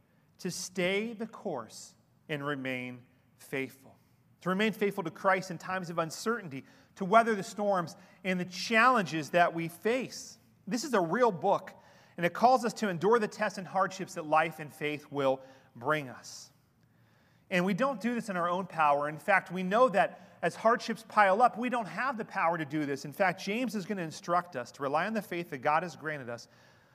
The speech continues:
by grace through faith in Jesus Christ and by the Spirit that dwells in our hearts, so we too can persevere by God's power.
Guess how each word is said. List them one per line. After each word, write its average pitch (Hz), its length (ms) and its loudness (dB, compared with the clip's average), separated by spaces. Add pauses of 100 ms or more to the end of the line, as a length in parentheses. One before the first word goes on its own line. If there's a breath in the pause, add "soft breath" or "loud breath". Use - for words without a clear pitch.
(140 soft breath)
by 175 180 10
grace 170 340 0
through 240 160 -4
faith 170 300 -2
in 156 100 -8
Jesus 165 340 -8
Christ 131 360 -4
and 139 80 -12
by 135 140 4
the 131 80 -2
Spirit 170 400 -4
that 175 120 -8
dwells 139 360 0
in 185 60 -8
our 180 60 -4
hearts, 117 320 -8
so - 140 -12
we 139 240 -12
too 120 320 -16 (640 soft breath)
can - 140 -12
persevere 123 720 -10 (340)
by 135 160 6
God's 113 480 -6 (340 soft breath)
power. 107 440 -12